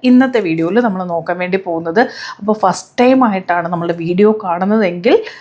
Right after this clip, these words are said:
തീർച്ചയായിട്ടും സബ്സ്ക്രൈബ് ചെയ്യുക കേട്ടോ. കൂടുതൽ, കൂടുതൽ, കൂടുതൽ നിങ്ങൾക്ക് അറിയാൻ ആഗ്രഹിക്കുന്ന ബ്യൂട്ടി നോളജാണ് നമ്മുടെ ഈ ചാനലിലൂടെ വരുന്നത്. So, നമുക്ക് നോക്കാം എങ്ങനെയാണ്,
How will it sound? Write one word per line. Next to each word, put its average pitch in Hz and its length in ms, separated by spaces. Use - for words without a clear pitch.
തീർച്ചയായിട്ടും 196 540
സബ്സ്ക്രൈബ് 202 420
ചെയ്യുക 165 200
കേട്ടോ. 160 340
കൂടുതൽ, 233 640
കൂടുതൽ, 208 480
കൂടുതൽ 202 480
നിങ്ങൾക്ക് 175 380
അറിയാൻ 202 440
ആഗ്രഹിക്കുന്ന 196 840
ബ്യൂട്ടി 190 440
നോളജാണ് 180 720
നമ്മുടെ 175 440
ഈ 214 100
ചാനലിലൂടെ 165 680
വരുന്നത്. 170 540
So, 214 200
നമുക്ക് 196 360
നോക്കാം 190 460
എങ്ങനെയാണ്, 226 640